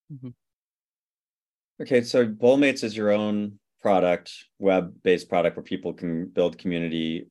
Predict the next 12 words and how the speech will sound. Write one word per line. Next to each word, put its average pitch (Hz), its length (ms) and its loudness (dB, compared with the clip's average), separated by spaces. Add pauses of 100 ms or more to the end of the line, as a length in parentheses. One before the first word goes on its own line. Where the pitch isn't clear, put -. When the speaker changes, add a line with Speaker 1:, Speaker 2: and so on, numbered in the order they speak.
Speaker 2:
Um, 80 520 -6
but 87 120 0
I 87 80 2
know 90 200 2
that 90 200 -2
you 85 420 -4
also 82 640 0
are 78 140 -6
active 78 260 -8
on 76 80 -8
social 78 320 -10
media. 82 540 -2